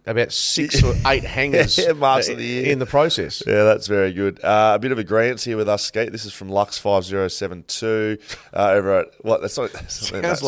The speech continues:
Speaker 1: like a
Speaker 2: Skeet, this is on social media. Someone's,
Speaker 1: No,
Speaker 2: what?
Speaker 1: no, but it just sounds like something a bit dodgy.
Speaker 2: Okay.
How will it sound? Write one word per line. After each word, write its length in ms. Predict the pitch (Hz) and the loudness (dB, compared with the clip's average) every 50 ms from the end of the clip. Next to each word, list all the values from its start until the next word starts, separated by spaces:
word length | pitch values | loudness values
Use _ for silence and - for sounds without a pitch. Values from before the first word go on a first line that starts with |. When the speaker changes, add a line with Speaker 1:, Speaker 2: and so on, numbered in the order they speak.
| 123 | 2
Speaker 1:
like 20 | 123 110 101 | 2 2 0
a 40 | - | 0
Speaker 2:
Skeet, 160 | - - 123 110 | -2 -4 -4 -4
this 120 | 117 113 | -4 -2
is 40 | 104 | -4
on 100 | 117 104 | -4 -4
social 380 | - - 117 107 98 - 101 98 | 0 2 2 2 0 -2 -4 -4
media. 340 | 98 98 104 110 107 95 | -2 0 0 0 -2 -4
Someone's, 560 | 92 - - 101 98 95 92 87 87 - - - _ - | -6 -8 -8 -6 -6 -6 -6 -8 -10 -16 -16 -16 _ -4
Speaker 1:
No, 120 | - 165 | -2 -2
Speaker 2:
what? 80 | - 120 | -2 -2
Speaker 1:
no, 100 | 135 139 | -4 -8
but 120 | 175 180 | -6 -6
it 20 | |
just 140 | 151 123 - | -6 -4 -2
sounds 240 | - 113 104 101 98 | -2 -2 -2 -2 -2
like 260 | 101 95 92 - - | -2 -2 -4 -4 -6
something 320 | - - 104 95 101 92 90 | -10 -10 -10 -8 -10 -10 -10
a 40 | |
bit 220 | 87 92 85 - - | -10 -10 -12 -12 -8
dodgy. 360 | 123 139 139 127 82 69 - _ _ - - | -8 -8 -8 -8 -12 -18 -18 _ _ -14 -14
Speaker 2:
Okay. 320 | 90 - - 104 95 92 | -12 -6 0 2 2 2